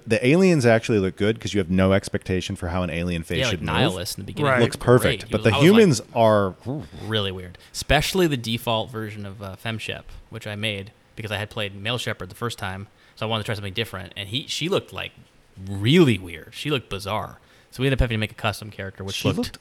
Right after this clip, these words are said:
Speaker 1: like a Barbie doll someone put lipstick on and, like, like, dressed up
Speaker 2: and melted
Speaker 1: like,
Speaker 2: her
Speaker 1: for,
Speaker 2: face a little
Speaker 1: for,
Speaker 2: bit in
Speaker 1: like,
Speaker 2: the
Speaker 1: for
Speaker 2: sun.
Speaker 1: Drag Race. Like, it was just, like,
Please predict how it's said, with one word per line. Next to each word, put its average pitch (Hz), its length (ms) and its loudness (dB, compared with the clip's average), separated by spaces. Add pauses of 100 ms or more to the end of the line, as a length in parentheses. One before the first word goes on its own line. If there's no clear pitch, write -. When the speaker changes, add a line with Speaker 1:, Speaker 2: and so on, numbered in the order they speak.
Speaker 1:
like 123 140 -8
a 104 60 -6
Barbie 95 300 0
doll 113 220 6
someone 98 280 2
put - 180 -6
lipstick 85 400 -4
on 117 420 0
and, 85 160 -6
like, 80 340 -6 (160)
like, 80 240 -6
dressed 90 360 -2
up 87 180 -2 (160)
Speaker 2:
and 135 140 0
melted 208 140 8
Speaker 1:
like, - 100 -4
Speaker 2:
her 208 140 8
Speaker 1:
for, - 100 -4
Speaker 2:
face 131 180 -4
a 131 40 -8
little 110 140 -2
Speaker 1:
for, 95 40 -10
Speaker 2:
bit 92 180 -8 (320)
in 95 80 -12
Speaker 1:
like, 95 80 -6
Speaker 2:
the 113 60 -10
Speaker 1:
for - 40 -10
Speaker 2:
sun. 120 200 0
Speaker 1:
Drag 92 280 0
Race. 113 280 4
Like, 120 120 0
it - 100 0
was 135 120 0
just, - 180 0
like, 104 140 2